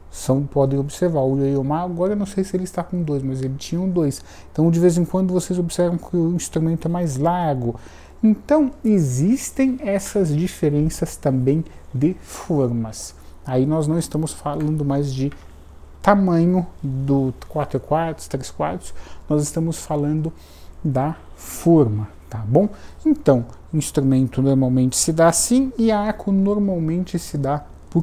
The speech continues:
peso. Eu já vi, por exemplo, arcos de violino, isso é muito comum, variarem dez milímetros pra mais ou pra menos, e de viola também. Já vi grandes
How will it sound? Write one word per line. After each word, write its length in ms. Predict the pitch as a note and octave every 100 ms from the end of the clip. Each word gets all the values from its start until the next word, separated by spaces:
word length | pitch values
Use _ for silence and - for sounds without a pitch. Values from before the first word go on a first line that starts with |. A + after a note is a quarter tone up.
| - - -
peso. 540 | F3 D3+ B2+ A2+ A2+ - - - - -
Eu 160 | C4+ A3
já 160 | E3+
vi, 300 | A#2 A#2 D3 -
por 140 | - A2+
exemplo, 420 | A2+ C3 A#2+ B2 - - -
arcos 580 | C#3 D3 - C#3+ C3 D3+
de 140 | C#3
violino, 760 | B2 B2 A#2 A2+ A2+ B2 E3+ - -
isso 160 | -
é 20 | A#2
muito 300 | B2 F3+ -
comum, 340 | D#3+ C#3+ D#3 - - - -
variarem 760 | C#3 F3+ F#3 F#3 G3 D3+ A2
dez 300 | A#2 C3+ B2+
milímetros 1080 | B2 C3 B2 C3 D3+ C#3 A#2+ A#2 B2+ B2 - - - - - - - -
pra 160 | C3
mais 640 | A2+ C3 D#3+ D#3 C#3+ - -
ou 280 | F#3 D3+ D3+
pra 240 | - D#3+
menos, 680 | C#3+ C3+ C#3+ A#2+ G#2 - - - - -
e 80 | F#3
de 160 | E3 F3+
viola 460 | F3 D#3+ C#3 D3 - -
também. 380 | F#3 F#3+ C3 G#2+ - - - -
Já 200 | - A#2+
vi 280 | A2 B2+ B2+ - - - -
grandes 680 | B2+ B2+ C3 B2+ A#2+ -